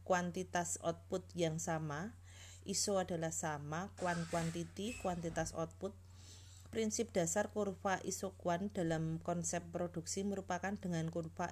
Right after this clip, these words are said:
indifferent dengan konsep perilaku konsumen, kecuali tujuan penggunaan yang berbeda. Beberapa karakteristik dari kurva isokuan juga merupakan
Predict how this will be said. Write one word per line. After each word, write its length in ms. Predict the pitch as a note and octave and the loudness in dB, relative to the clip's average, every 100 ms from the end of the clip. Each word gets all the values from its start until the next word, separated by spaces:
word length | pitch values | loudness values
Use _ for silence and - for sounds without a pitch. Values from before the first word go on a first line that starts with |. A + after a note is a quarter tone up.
| - | 0
indifferent 1200 | F3+ E3 - - - - - F#3 F#3 F3+ F3 G#3+ | -2 -2 -8 -16 -14 -14 -2 0 2 2 2 0
dengan 400 | G#3+ F3 E3+ E3 E3 - - - | 0 2 4 2 -2 -12 -16 -14
konsep 480 | - F#3+ F#3 - G#3+ - | 0 0 2 2 0 0
perilaku 680 | G3+ F#3+ F3+ E3+ - - F#3+ | 0 2 2 0 -4 -4 -2
konsumen, 720 | F#3 E3+ E3 F3 E3 D3+ F3 G3+ - - - - | 0 0 0 0 2 0 0 -4 -10 -16 -16 -4
kecuali 480 | F#3+ F#3+ F3+ F#3+ G#3 | -2 2 2 2 0
tujuan 480 | G#3 - F3 D#3+ | 0 2 2 4
penggunaan 560 | E3 E3+ E3+ D#3+ D3+ E3+ | 2 0 2 2 2 2
yang 80 | D#3+ | 2
berbeda. 640 | D#3 C3+ C#3 - C3+ B2 - - - - - | 0 -4 -6 -4 -4 -6 -12 -16 -16 -16 -4
Beberapa 480 | F3 E3+ E3+ E3+ G#3 | 0 4 4 6 4
karakteristik 800 | A3 G3+ - - G3+ G3+ - A3 | 4 2 0 0 0 2 -2 -2
dari 320 | G3+ E3+ E3+ | 2 2 2
kurva 320 | F3 E3 F3 | 0 0 -2
isokuan 720 | E3+ - E3+ - E3 D#3+ G#3+ - - - - - - | -2 -2 -4 2 2 4 0 -6 -16 -16 -16 -14 -4
juga 240 | F#3 G3+ | 6 6
merupakan 640 | G#3 G#3 F#3+ F#3 F#3 G3+ | 6 2 2 0 2 0